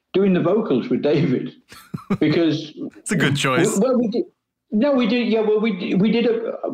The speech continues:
Speaker 1: I set up a back-to-back mic. I, I, I set up two U, uh, U L seventy-nines facing each other. So David, you know, David and I were facing each other doing it.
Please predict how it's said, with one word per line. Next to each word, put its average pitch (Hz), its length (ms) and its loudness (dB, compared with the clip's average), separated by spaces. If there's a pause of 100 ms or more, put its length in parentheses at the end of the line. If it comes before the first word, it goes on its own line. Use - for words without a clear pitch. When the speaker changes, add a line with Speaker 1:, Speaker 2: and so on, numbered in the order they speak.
(120)
Speaker 1:
I 196 100 0
set 240 240 0
up 233 100 0
a 202 60 0
back-to-back 170 640 -2
mic. 156 440 0 (380)
I, 135 80 0
I, 139 560 0
I 131 40 0
set 180 200 0
up 165 160 -2
two 202 200 0
U, 180 360 0 (420)
uh, 139 540 2 (240)
U 175 320 0
L 165 80 0
seventy-nines 156 800 0
facing 170 480 0
each 180 200 0
other. 190 280 0 (680)
So 151 540 0
David, 185 760 -2
you 180 340 0
know, 143 220 0
David 196 300 0
and 185 100 0
I 175 160 0
were 143 60 0
facing 170 400 0
each 120 180 0
other 113 180 0
doing 113 340 0
it. - 160 -8